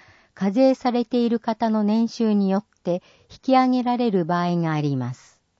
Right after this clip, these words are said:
年収約七百七十万円未満の場合、上限額は四万四千四百円。年収約七百七十万円以上、約一千百六十万円未満の場合、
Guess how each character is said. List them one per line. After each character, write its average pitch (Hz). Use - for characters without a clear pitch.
年 254
収 226
約 220
七 214
百 247
七 214
十 247
万 233
円 226
未 233
満 180
の 139
場 143
合、 143
上 262
限 262
額 160
は 143
四 254
万 226
四 214
千 180
四 180
百 180
円。 120
年 254
収 220
約 220
七 202
百 247
七 208
十 240
万 220
円 214
以 214
上、 139
約 202
一 190
千 240
百 190
六 226
十 226
万 220
円 214
未 214
満 156
の 135
場 135
合、 127